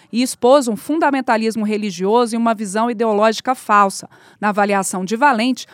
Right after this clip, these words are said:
o presidente frustrou a expectativa mundial de que ele daria uma resposta ao desgaste que o país vem sofrendo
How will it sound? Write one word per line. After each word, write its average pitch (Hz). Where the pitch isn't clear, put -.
o 202
presidente 233
frustrou 294
a 254
expectativa 214
mundial 233
de 196
que -
ele 214
daria 214
uma 240
resposta 240
ao 190
desgaste 233
que -
o 208
país 185
vem 233
sofrendo 226